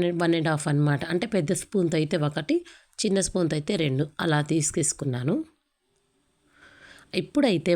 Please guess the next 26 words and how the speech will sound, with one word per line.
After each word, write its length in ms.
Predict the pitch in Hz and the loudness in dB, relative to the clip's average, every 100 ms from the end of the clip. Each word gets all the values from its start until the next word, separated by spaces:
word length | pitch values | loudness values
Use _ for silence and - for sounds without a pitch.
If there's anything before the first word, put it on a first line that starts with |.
| 160 | 2
వాటర్ 320 | 156 170 180 180 | 0 0 0 2
ఏం 80 | 180 | 4
లేకుండా 540 | 160 156 160 147 170 226 196 | 2 2 0 2 2 2 2
మనం 180 | 196 240 220 | 2 2 2
త్రీ 120 | 190 208 | 2 2
బై 140 | 226 214 | 2 2
ఫోర్త్ 280 | 214 - 185 | -2 0 -2
మిక్సీ 340 | 190 - - 196 180 | -2 -2 -2 0 2
వేసుకొని 480 | 165 - 175 170 220 233 - - - | 0 -2 -2 2 2 0 -6 -20 -6
కన్సిస్టెన్సీ 680 | 190 175 226 214 226 196 - 175 | -2 0 0 -2 0 0 2 2
ఉంది 140 | 165 156 | 2 0
కదా, 180 | 170 262 - - _ - 160 | 0 0 -4 -20 _ -8 -4
దాంతో 380 | 175 180 220 262 | -2 0 0 0
సరిపడా 480 | 262 208 175 202 240 220 | -2 -2 -2 -2 2 2
మనం 200 | 180 170 165 | 2 2 0
ఇంకా 200 | 151 170 143 151 | -2 -2 -4 -2
వాటర్ 360 | 151 165 190 185 | 0 0 2 2
ఏం 100 | 175 165 | 4 2
వేసుకోకుండా 640 | 143 - 170 - 165 269 311 - - - - - - - | 0 -4 -4 -2 0 0 -2 -8 -20 -20 -20 -20 -20 -6
చూడండి, 460 | - 196 160 135 - _ 185 | 0 2 2 0 -2 _ 0
ఇలా 160 | 165 156 - _ _ _ _ _ _ _ _ _ _ _ _ _ _ - | 2 0 -4 _ _ _ _ _ _ _ _ _ _ _ _ _ _ -8
చూపించిన 500 | - 214 202 - 180 | -2 0 0 -2 0
విధంగా 280 | 170 175 226 226 | 0 0 0 -2
కలుపుకుందాం. 560 | 160 147 - 131 123 - - _ - - - _ - | -2 -4 -4 -2 -2 -4 -12 _ -20 -20 -20 _ -6
ఇప్పుడు 400 | 170 - - 233 196 | -6 -6 -2 0 2
మనకి 240 | 175 156 | 2 0